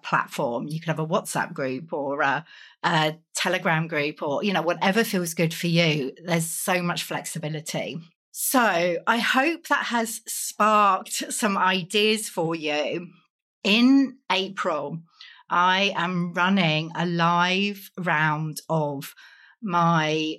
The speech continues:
program, Create a Community Experience, which, oh my goodness, <laughs> can't get my words out. Create a Community Experience,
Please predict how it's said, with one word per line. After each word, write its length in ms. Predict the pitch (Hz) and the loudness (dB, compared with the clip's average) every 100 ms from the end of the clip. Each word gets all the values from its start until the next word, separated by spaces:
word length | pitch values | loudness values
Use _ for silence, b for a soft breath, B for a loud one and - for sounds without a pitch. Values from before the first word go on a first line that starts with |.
| - | -4
program, 600 | 180 170 170 156 151 160 | -2 0 0 0 0 -2
Create 480 | - 165 160 156 160 | -4 -2 -2 -4 -10
a 40 | |
Community 520 | 156 160 156 156 156 | -10 -8 -6 -6 -6
Experience, 640 | 123 - 180 165 160 160 175 | -6 -2 0 2 0 -2 -8
which, 220 | 165 - - - 165 _ _ _ 277 | -8 -10 -14 -20 -20 _ _ _ -6
oh 440 | 302 247 175 165 - _ _ - | -2 0 -2 -4 -10 _ _ -4
my 200 | 233 170 | -2 -2
goodness, 480 | 226 208 131 202 - B B B | -6 -8 -6 -2 0 B B B
<laughs> 200 | - - | -12 0
can't 180 | 233 214 | 0 0
get 220 | 190 170 | -2 2
my 80 | 202 | 2
words 440 | 185 220 - - | 2 -4 -4 -2
out. 240 | 196 160 - B B - | 0 0 -4 B B -8
Create 500 | - 294 262 277 277 | 0 2 2 0 -2
a 80 | 240 | -4
Community 800 | 240 247 240 214 226 226 202 - | 0 4 4 4 0 0 0 -2
Experience, 920 | 185 - 190 185 185 160 160 160 | -8 -2 0 2 2 2 -2 -8